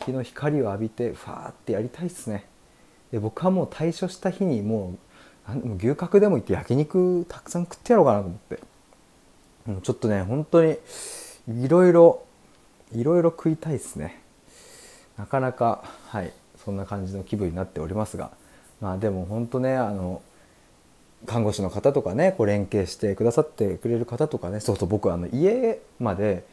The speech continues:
こうお迎えの車を来てもらって、それでホテルまで入ったりもしてるんですよ。だからね、すごい制度だなと思って、すごい仕組み化されて、と-、整ってるなと思うと、まあ、いろんな人の協力があって、ここまでこう来れているので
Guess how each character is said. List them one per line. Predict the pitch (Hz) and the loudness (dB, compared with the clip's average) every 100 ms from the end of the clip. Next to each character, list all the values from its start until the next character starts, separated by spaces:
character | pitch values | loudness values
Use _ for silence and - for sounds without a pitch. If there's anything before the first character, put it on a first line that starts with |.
| - - - | -20 -20 -10
こ | 101 | -4
う | 101 143 | -2 0
お | |
迎 | 170 - 294 | 2 4 4
え | |
の | 202 | 2
車 | 190 170 175 175 170 | -2 -2 0 0 -2
を | |
来 | 165 - | -4 0
て | 196 | 0
も | 110 | 0
ら | 82 | -4
っ | 80 | -10
て、 | - 98 | -12 -12
そ | - 170 | -6 0
れ | 202 | 0
で | 202 | 0
ホ | 202 190 | 0 0
テ | 185 | 4
ル | 120 | 4
ま | 90 | 2
で | 85 | -2
入 | 104 101 | -2 -2
っ | |
た | - 85 | -2 -6
り | |
も | 82 78 | -6 -4
し | |
て | 117 | -2
る | 107 | -2
ん | 87 | -2
で | |
す | 80 | -4
よ。 | 82 | -4
だ | 90 | -4
か | 85 | -2
ら | |
ね、 | 90 92 | -2 -4
す | - 98 | -4 -2
ご | 98 98 | 4 4
い | 85 - - - | 4 -4 -20 -20
制 | - 127 147 | -6 4 6
度 | 135 | 6
だ | 101 | 2
な | 92 139 | 0 0
と | 165 98 | 0 -2
思 | 98 | -2
っ | |
て、 | - - - - - | -6 -12 -14 -18 -20
す | - 104 | -10 0
ご | 139 | 4
い | 143 | 4
仕 | - - | 0 -6
組 | 101 | -6
み | 98 | -4
化 | 95 | -6
さ | - | -2
れ | 98 | -2
て、 | - 147 135 95 | 0 4 4 4
と-、 | - 107 | -2 -12
整 | - 104 107 113 | -10 -6 -2 -4
っ | |
て | - 95 | -4 -8
る | 90 | -2
な | 113 127 | 0 0
と | 98 | 0
思 | 110 117 | 2 2
う | |
と、 | 95 - - - - - | 0 -10 -14 -20 -20 -6
ま | 107 | -2
あ、 | |
い | 95 | 0
ろ | 107 | 0
ん | 113 | -2
な | |
人 | 110 160 | 6 6
の | 117 | 6
協 | - 127 | 2 2
力 | 139 | 2
が | 143 | 2
あ | 175 | 0
っ | - | -2
て、 | 113 | -4
こ | - 104 | -2 0
こ | |
ま | 120 104 | 0 0
で | - | -2
こ | 107 - | -6 -8
う | - | -4
来 | - 143 | 4 4
れ | |
て | - | 4
い | 82 117 | -2 -2
る | |
の | 143 | -2
で | 90 | -4